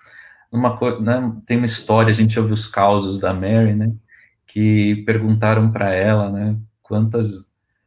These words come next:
é, como que ela lidava com, com os pensamentos, uma coisa assim,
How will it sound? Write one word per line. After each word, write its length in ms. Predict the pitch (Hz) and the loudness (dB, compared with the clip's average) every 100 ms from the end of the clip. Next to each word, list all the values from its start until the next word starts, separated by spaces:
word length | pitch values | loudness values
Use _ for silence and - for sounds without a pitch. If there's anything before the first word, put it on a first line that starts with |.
| _ | _
é, 140 | - - _ | -14 -14 _
como 300 | 107 123 113 | -4 -2 -4
que 100 | 117 | -4
ela 140 | 113 | 0
lidava 600 | 113 110 107 107 110 107 | 0 0 0 0 0 -2
com, 360 | - 104 98 - | -2 -6 -6 -14
com 200 | _ 107 | _ -8
os 140 | 101 | -8
pensamentos, 960 | - 101 - 101 90 85 92 117 110 - | -6 -6 -4 -6 -8 -6 0 2 0 -4
uma 140 | 95 95 | -14 -12
coisa 280 | 104 101 | -10 -10
assim, 320 | - - 117 | -10 -6 -6